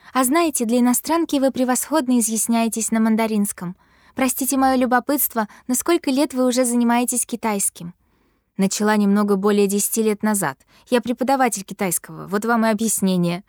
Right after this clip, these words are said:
Благодарю вас за комплимент". Мы продолжаем приятную беседу,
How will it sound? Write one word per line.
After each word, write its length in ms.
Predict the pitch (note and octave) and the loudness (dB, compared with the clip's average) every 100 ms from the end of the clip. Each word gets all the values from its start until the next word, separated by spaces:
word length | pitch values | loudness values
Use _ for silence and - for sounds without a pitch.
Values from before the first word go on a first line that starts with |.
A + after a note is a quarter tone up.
| _ _ _ | _ _ _
Благодарю 480 | F#3 G3+ G3+ F#3+ F#3 | -2 0 0 0 0
вас 100 | A3 | -2
за 100 | G3+ | -4
комплимент". 600 | F#3 F3 F3 D#3+ D3 D#3+ _ _ _ _ _ _ | -4 -6 -6 -10 -10 -16 _ _ _ _ _ _
Мы 160 | A3+ A3+ | 0 2
продолжаем 580 | A3 A3 A3 A#3 A#3 | 2 0 2 2 2
приятную 540 | G3 G3+ G#3 G3+ G3 F#3 | 2 2 0 0 0 0
беседу, 560 | F3+ - A#3 A#3 E3+ | 0 -2 -2 -2 -4